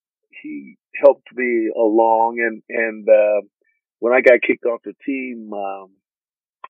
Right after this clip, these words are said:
out there at Washington, he, uh, uh, the, the day I got kicked off, the next day he quit. He quit the program 'cause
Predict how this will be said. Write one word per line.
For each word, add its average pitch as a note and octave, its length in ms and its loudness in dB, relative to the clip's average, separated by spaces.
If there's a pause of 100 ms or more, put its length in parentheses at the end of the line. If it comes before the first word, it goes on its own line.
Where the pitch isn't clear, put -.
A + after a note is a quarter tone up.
out G#2 220 6
there G2+ 220 2
at F#2+ 280 -6
Washington, G2+ 800 -2
he, A#2 480 -8
uh, - 360 -10
uh, G#2 320 2 (100)
the, G#2 200 -4 (320)
the A2 120 2
day C#3+ 360 6
I C3 80 6
got A#2 260 4
kicked A#2+ 300 -8
off, F#2+ 400 4 (520)
the G#2 120 -4
next A#2 300 2
day G2 200 4
he G2+ 160 -10
quit. - 240 0 (720)
He - 140 -20
quit - 240 -6
the - 80 -12
program E2 540 -4
'cause F#2+ 160 4